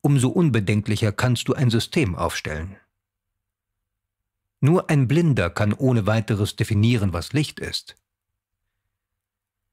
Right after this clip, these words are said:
Wer keine Ahnung hat, ist kühn. Unwissenheit ist immer kühn. Wissen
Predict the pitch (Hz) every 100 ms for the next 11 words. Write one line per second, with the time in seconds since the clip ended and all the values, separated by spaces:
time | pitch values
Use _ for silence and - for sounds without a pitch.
0 | _ _ - 110 - 170 214 208 - 151
1 | 156 101 73 - - - - _ _ _
2 | _ _ _ _ _ - - - - -
3 | - 101 76 80 - _ _ _ _ _
4 | _ _ _ _ _ _ _ _ _ _
5 | _ _ _ _ _ _ _ 151 190 127
6 | 101 95 - 85 - _ - - _ _
7 | _ - 123 - - - 147 127 123 -
8 | 107 76 82 - _ _ _ _ _ _
9 | _ _ _ _ _ _ _ _ _ -
10 | 107 101 - 160 202